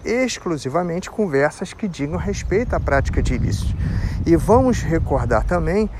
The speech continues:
que quando a gente fala de interceptação, nós estamos interrompendo, entre aspas, o fluxo da conversa ponto a ponto com um desvio dessa conversa para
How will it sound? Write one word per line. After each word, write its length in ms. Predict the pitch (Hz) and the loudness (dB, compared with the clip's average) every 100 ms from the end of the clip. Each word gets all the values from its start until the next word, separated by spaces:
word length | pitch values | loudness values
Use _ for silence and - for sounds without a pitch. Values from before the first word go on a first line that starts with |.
| - - - | -6 -4 0
que 120 | 120 | 2
quando 220 | - 180 196 | 4 2 2
a 40 | |
gente 220 | 175 - | 2 2
fala 260 | - 135 123 | 4 2 2
de 140 | 131 | 2
interceptação, 1300 | 165 233 277 - 151 - - - - - - 147 196 | 4 4 2 0 0 2 4 4 6 4 4 6 6
nós 240 | 170 165 | 6 4
estamos 580 | 156 - - 170 208 - - | 2 2 4 4 4 2 4
interrompendo, 1500 | 214 247 226 202 208 190 - - 175 226 277 269 185 151 131 | 4 6 8 8 8 6 4 2 4 4 4 2 2 2 4
entre 360 | 139 156 - 117 | 4 4 4 8
aspas, 600 | 127 170 - 240 233 - - - - | 8 6 4 4 2 0 -2 -2 0
o 140 | - 175 | 0 2
fluxo 680 | - 202 214 - - 160 | 4 6 4 4 2 2
da 140 | 143 139 | 4 4
conversa 560 | 160 127 127 120 117 | 4 4 4 4 2
ponto 340 | - 113 113 170 | 0 -2 0 2
a 60 | |
ponto 500 | 170 151 170 175 226 - - - - | 2 4 4 4 2 2 0 -2 2
com 180 | 202 220 | 6 6
um 140 | 233 | 6
desvio 1120 | 214 226 196 135 147 139 240 277 240 170 127 113 - - | 4 2 2 -2 -4 0 2 4 4 2 2 0 -2 2
dessa 320 | 131 - 135 | 2 2 -2
conversa 680 | - 180 139 156 170 - 180 | 0 2 2 2 2 0 2
para 600 | - 160 180 202 196 | 4 6 8 6 4